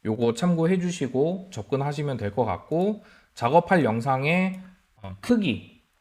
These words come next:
화질이 어떻게 되는지에 따라서도 많이 달리-, 어, 나눠지니까 요것도 참고 한번 해보시면 좋을 것 같아요. 에스에스디는 일 테라,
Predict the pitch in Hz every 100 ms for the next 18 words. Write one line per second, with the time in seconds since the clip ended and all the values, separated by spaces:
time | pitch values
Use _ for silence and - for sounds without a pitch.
0 | _ - 185 180 170 165 156 101 139 -
1 | 135 107 123 117 98 90 - _ _ -
2 | 110 135 143 131 117 107 95 104 - 104
3 | 113 110 - 104 98 95 92 110 131 -
4 | 101 98 110 123 90 - _ - _ 101
5 | 104 113 - 151 156 156 - _ - 160
6 | 143 139 135 135 147 160 165 165 - 113
7 | 120 160 180 - 107 123 110 87 - 92
8 | 85 _ - _ - 107 165 160 135 123
9 | 120 123 127 147 160 107 92 -